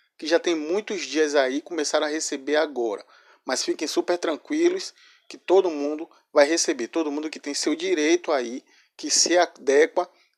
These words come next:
ao perfil do auxílio emergencial. Despreocupado aí, coração tranquilo. Deus abençoe a todos vocês. Não esquece de se inscrever no canal pra tá ajudando. Deixa o like se gostar do vídeo. Compartilha aí com o máximo de pessoas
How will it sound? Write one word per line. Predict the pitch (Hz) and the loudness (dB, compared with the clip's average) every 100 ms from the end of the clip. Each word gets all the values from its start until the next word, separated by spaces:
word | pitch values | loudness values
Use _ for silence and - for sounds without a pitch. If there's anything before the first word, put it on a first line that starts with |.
| - | -2
ao | 156 | 0
perfil | 175 165 - 170 | 0 -4 -4 0
do | 160 | 0
auxílio | - 156 160 - _ 143 | 0 -2 0 -2 _ -2
emergencial. | 151 139 147 165 - 147 107 - _ _ _ | -2 -2 0 2 2 2 -2 -8 _ _ _
Despreocupado | - - 170 170 - 147 147 | -2 4 4 4 4 6 8
aí, | 143 151 175 _ _ - | 4 4 -2 _ _ 2
coração | 156 147 156 170 | 6 6 4 0
tranquilo. | 180 170 - 113 110 _ _ _ | -2 -4 -6 -8 -8 _ _ _
Deus | 139 156 | 0 4
abençoe | 151 147 135 143 | 2 2 0 0
a | 135 | -2
todos | 143 143 147 | -2 -4 -4
vocês. | 147 139 143 131 147 - - _ - | 0 2 2 0 -6 -8 -20 _ -6
Não | 170 | -2
esquece | - 160 160 170 | 0 2 0 0
de | 143 | -4
se | |
inscrever | 143 - 139 139 | -2 -2 -4 -4
no | 147 | -6
canal | 160 143 131 | -4 -4 -2
pra | 139 | -2
tá | 139 | 0
ajudando. | 143 170 160 165 180 185 _ _ - | 0 0 0 0 0 -6 _ _ 4
Deixa | 202 - | 4 6
o | 185 | 4
like | 170 - | 4 2
se | |
gostar | 175 175 185 | 2 2 2
do | 180 190 | 2 0
vídeo. | 180 190 208 - _ _ | -2 -6 -8 -18 _ _
Compartilha | - 240 226 - 208 196 | -2 4 4 4 2 2
aí | |
com | 190 | 2
o | 180 | -2
máximo | 180 208 196 | -2 -4 -8
de | 190 | -2
pessoas | 185 170 170 180 - | -2 0 0 0 0